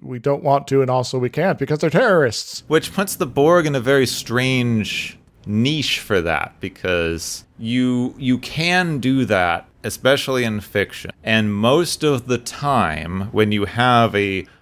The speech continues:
Speaker 2: overwhelmingly powerful force that you cannot negotiate with, it's basically taking the narrative place of a natural disaster.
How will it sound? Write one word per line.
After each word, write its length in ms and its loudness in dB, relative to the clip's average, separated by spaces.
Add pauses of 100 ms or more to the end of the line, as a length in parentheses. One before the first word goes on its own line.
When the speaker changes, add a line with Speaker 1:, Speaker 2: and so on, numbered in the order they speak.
(160)
Speaker 2:
overwhelmingly 880 2
powerful 520 0
force 360 -2
that 200 -8
you 100 -4
cannot 460 -2
negotiate 760 0
with, 280 -4 (440)
it's 240 -4
basically 560 0
taking 500 2
the 80 -2
narrative 680 2
place 380 0
of 120 -2
a 60 -2
natural 500 0
disaster. 640 -4